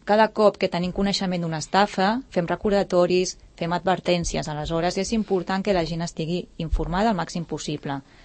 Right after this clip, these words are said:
Poden seguir els nostres comptes de xarxes socials, de Facebook, de Twitter,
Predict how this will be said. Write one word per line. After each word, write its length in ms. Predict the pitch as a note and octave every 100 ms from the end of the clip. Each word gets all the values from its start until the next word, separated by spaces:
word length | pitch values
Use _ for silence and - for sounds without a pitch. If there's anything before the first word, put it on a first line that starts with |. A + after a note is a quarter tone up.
| - - - - - - - - -
Poden 240 | - F3 F3
seguir 340 | F#3 E3+ F3 F3
els 80 |
nostres 360 | E3+ D#3 E3+ D#3
comptes 640 | - G3+ A3 - C4 D#4 -
de 100 | E3
xarxes 320 | D3+ D#3+ F3 -
socials, 520 | D#3+ - G3 G#3+ G3
de 80 | D3+
Facebook, 520 | F3+ F#3 F3 G3 E3
de 100 | D#3
Twitter, 460 | F#3 A#3 C4+ D#4+